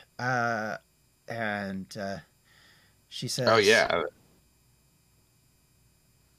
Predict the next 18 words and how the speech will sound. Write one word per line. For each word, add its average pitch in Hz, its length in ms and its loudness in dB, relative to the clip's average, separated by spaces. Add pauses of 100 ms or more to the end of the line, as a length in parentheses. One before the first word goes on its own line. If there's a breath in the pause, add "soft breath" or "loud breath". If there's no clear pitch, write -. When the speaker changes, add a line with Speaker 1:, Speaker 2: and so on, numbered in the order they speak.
(380)
Speaker 2:
I 113 60 6
wasn't 104 300 4
gonna 113 180 2
mention 82 340 -4
that. - 280 0 (100)
<laughs> - 100 -8
Not - 0 -
Speaker 1:
<laughs> - 0 - (180)
No, - 0 -
Speaker 2:
right 107 200 6
Speaker 1:
that's 110 180 4
Speaker 2:
now. - 20 2
Speaker 1:
fine. 123 240 -2
You 156 80 -2
don't 160 160 -2
have 151 240 -2
to. - 140 -16 (640 loud breath)
Um, 147 640 6